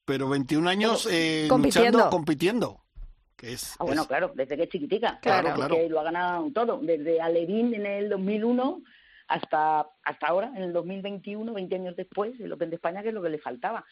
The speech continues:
Speaker 2: que es la única, la única jugadora española, ¿eh?
Speaker 3: Sí,
Speaker 2: Que lo
Speaker 3: sí.
Speaker 2: tiene todo.
Speaker 1: Sí. Oye, yo no sé si estáis de acuerdo conmigo, tanto, yo creo que, eh, sobre todo Azahara, Carlota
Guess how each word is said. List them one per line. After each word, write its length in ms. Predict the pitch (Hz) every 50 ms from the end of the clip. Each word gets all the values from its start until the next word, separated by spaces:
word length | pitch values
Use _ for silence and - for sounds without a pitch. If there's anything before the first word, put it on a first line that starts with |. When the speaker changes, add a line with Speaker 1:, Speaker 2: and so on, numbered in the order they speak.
| - _
Speaker 2:
que 80 | - 185
es 60 | 175
la 100 | 202 202
única, 560 | 208 233 254 269 254 208 147 185 151 127 131 - _ _ _ _ _ _ -
la 140 | - 160
única 380 | 175 208 240 269 269 262 277 269
jugadora 420 | - - 226 202 196 202 214 226
española, 640 | 247 240 - - 170 156 160 180 226 262 170 127 117 107
¿eh? 120 | - 285 339 -
Speaker 3:
Sí, 100 | - 185
Speaker 2:
Que 60 | 180 175
lo 60 | 175
Speaker 3:
sí. 80 | -
Speaker 2:
tiene 220 | 190 214 233 262 262
todo. 300 | - 208 208 175 156 - - -
Speaker 1:
Sí. 260 | - - 139 127 127 - - _ - - - - -
Oye, 280 | 156 160 180 196 165 143
yo 180 | 143 151 175
no 80 | 208 214
sé 160 | - - 220
si 120 | - -
estáis 240 | 202 - - 180 170 165
de 60 | 156
acuerdo 300 | 139 - 160 156 151 143
conmigo, 400 | 160 143 143 151 156 156 147 -
tanto, 420 | - 147 151 151 - 170 156 143 143
yo 120 | 147 165
creo 200 | 156 220 214 196
que, 200 | - 196 185 151 - _ _ - - - _ _ _ _ _ _ -
eh, 720 | 147 139 143 143 139 139 139 135 135 135 135 135 131 135
sobre 300 | - - 151 147 143 143
todo 400 | - - 180 190 202 196 180 -
Azahara, 720 | 156 139 - - 151 147 156 170 180 175 180 185 185 185 165
Carlota 600 | - - - 135 143 156 165 165 - 180 180 185